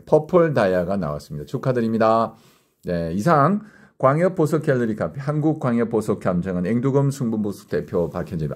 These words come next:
아, 이거 지금 비용을, 하, 이건 부러운 값인데, 이거 감히 내가 이걸, 이건 기증하면 안 될까요? <laughs> 판매하지 말고 그냥 대한민국의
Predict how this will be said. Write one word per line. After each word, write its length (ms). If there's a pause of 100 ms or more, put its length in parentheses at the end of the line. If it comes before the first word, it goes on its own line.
아, 240
이거 240
지금 260
비용을, 680 (1000)
하, 120 (520)
이건 140
부러운 300
값인데, 480
이거 200 (640)
감히 320
내가 240
이걸, 640 (600)
이건 260
기증하면 460
안 60
될까요? 640
<laughs> 880
판매하지 440
말고 360
그냥 260 (340)
대한민국의 1400